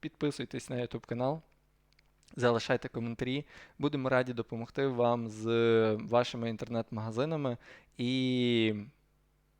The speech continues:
проконсультувати чи підказати, куди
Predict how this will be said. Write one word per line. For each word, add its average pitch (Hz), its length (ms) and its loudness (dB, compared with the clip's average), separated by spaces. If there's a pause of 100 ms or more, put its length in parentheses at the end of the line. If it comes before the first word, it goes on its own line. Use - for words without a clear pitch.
(340)
проконсультувати 120 1000 0 (180)
чи - 140 -10
підказати, 117 680 0 (320)
куди 120 580 -2